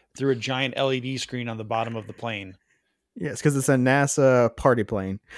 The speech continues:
Speaker 2: <laughs>
Speaker 1: <laughs> Yeah, from a tech bro.
Speaker 2: Yeah. And then, of course, they, they, u-, they end up crashing basically at Jean Reno's place, which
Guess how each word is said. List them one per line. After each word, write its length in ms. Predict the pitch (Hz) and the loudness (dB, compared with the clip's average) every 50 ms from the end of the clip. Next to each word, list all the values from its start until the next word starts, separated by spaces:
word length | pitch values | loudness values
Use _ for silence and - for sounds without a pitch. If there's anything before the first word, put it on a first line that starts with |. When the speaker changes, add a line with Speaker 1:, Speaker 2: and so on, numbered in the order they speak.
| - - - - - | -8 -8 -4 4 6
Speaker 2:
<laughs> 0 | |
Speaker 1:
<laughs> 380 | 214 185 - 123 269 254 - | 6 6 6 8 6 6 6
Yeah, 340 | - - - 131 131 120 120 117 | 4 -4 -2 0 0 0 -2 -4
from 200 | 117 - 131 123 | -6 -8 -8 -8
a 60 | 117 | -6
tech 200 | - - 143 - - - | 0 0 0 0 0 -4
bro. 240 | - 110 107 107 104 - - _ - - - - - - - _ - - | -6 -4 -4 -6 -8 -10 -16 _ -10 -10 -10 -10 -10 -20 -20 _ -10 -6
Speaker 2:
Yeah. 320 | 202 156 147 131 110 - - - - - - - - - - _ _ _ _ _ _ - | 0 4 4 4 4 2 -4 -12 -14 -12 -12 -14 -16 -20 -20 _ _ _ _ _ _ 0
And 360 | - 185 180 170 156 156 151 - - _ _ _ _ _ _ _ _ - | 4 6 6 8 6 4 2 -4 -10 _ _ _ _ _ _ _ _ 2
then, 160 | 165 165 160 | 4 6 6
of 80 | 156 - | 6 8
course, 600 | - 160 147 147 139 - - - - - - - _ _ - | 8 8 10 10 8 4 0 -4 -6 -10 -14 -20 _ _ -2
they, 500 | 143 139 131 131 131 127 123 123 - _ _ _ _ _ - - - _ _ _ - 151 | 2 4 6 6 6 6 2 2 -2 _ _ _ _ _ -20 -20 -20 _ _ _ -4 4
they, 120 | 147 147 | 4 6
u-, 360 | 135 135 139 143 156 160 165 | 6 6 6 6 4 4 4
they 180 | - 165 143 147 | 4 4 4 6
end 80 | 147 | 6
up 120 | 147 139 - - _ _ _ - | 4 2 2 -2 _ _ _ -16
crashing 640 | - - - 139 127 127 127 - - - 139 131 | -8 0 4 6 6 6 6 4 2 0 0 2
basically 460 | 123 135 131 - - - - 127 123 - | 4 4 2 2 0 -2 -2 -2 -2 0
at 240 | 117 113 127 127 120 | 0 0 0 0 0
Jean 320 | 113 107 127 117 120 120 | 2 2 4 4 4 2
Reno's 380 | 113 113 113 113 113 113 107 - | 2 2 2 2 2 2 0 -2
place, 460 | - - - 123 113 107 110 110 - | -4 -2 0 2 2 2 2 0 0
which 220 | 127 113 110 - | -2 -2 -2 -2